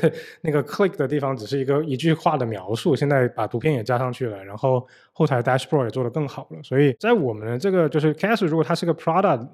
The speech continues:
的话，它其实有很多需要，呃，升级改良的地方，而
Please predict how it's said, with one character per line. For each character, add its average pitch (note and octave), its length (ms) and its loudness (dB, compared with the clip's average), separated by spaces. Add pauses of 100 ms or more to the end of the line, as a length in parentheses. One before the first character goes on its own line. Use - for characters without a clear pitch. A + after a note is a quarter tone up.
(120)
的 A2+ 100 -2
话， A2+ 260 -2 (360)
它 D#3+ 160 0
其 D#3 120 -6
实 D3 180 0
有 B2+ 120 4
很 G#2 300 -6
多 B2+ 200 4
需 C3 260 0
要， A#2+ 340 2 (280)
呃， A#2 140 -6
升 D3 180 2
级 B2+ 140 0
改 G#2+ 140 -2
良 G2 140 -10
的 G2+ 40 -10
地 A2+ 100 -6
方， G#2+ 240 -8 (180)
而 A#2+ 360 2